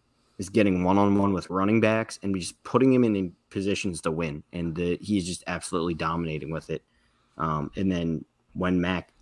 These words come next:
is getting blocked by multiple guys, Robert Quinn is, his speed rush this year is absolutely insane. I mean, he got the, he beat Penei Sewell so bad on one play. I think he got back to golf in literally, like, one second.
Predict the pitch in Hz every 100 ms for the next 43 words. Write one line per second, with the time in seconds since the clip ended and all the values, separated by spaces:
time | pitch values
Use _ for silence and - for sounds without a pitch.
0 | - 113 120 101 85 87 92 87 - 87
1 | 85 - 87 87 90 92 95 110 - 117
2 | 117 95 85 80 - - _ 104 101 -
3 | - 117 127 90 80 - 92 - 95 85
4 | 82 - 90 - 98 92 82 90 80 -
5 | 110 104 - _ _ _ _ _ _ 131
6 | 117 101 120 123 123 123 110 92 - 143
7 | 113 139 - 123 127 - 120 101 - 110
8 | 107 107 104 95 95 - 104 98 120 117
9 | 113 98 95 98 95 95 87 85 82 92
10 | 90 80 _ - 101 95 90 87 87 80
11 | 78 - 90 87 80 - 67 -